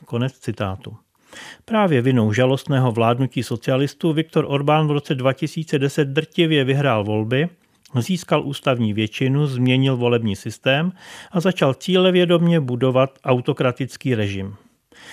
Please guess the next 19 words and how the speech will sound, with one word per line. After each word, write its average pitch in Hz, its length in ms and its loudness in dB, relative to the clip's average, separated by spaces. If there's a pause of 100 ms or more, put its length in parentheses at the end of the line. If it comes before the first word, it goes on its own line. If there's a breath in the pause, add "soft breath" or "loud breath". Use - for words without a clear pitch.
(180 loud breath)
Maďarskou 202 460 0
opozici 123 560 -2
do 110 160 0
voleb 127 420 0 (160)
tedy 127 240 0
nakonec 135 420 0
povede 147 440 0
Péter 147 480 2
Markizaj, 104 680 -2
v 101 80 -8
jehož 107 280 -4
prospěch 123 540 -4
odstoupil 139 680 -2
i 151 100 -2
nejviditelnější 160 1040 0
opoziční 139 540 -2
politik, 131 540 -2 (440 loud breath)
primátor 185 520 2
Budapešti 143 840 0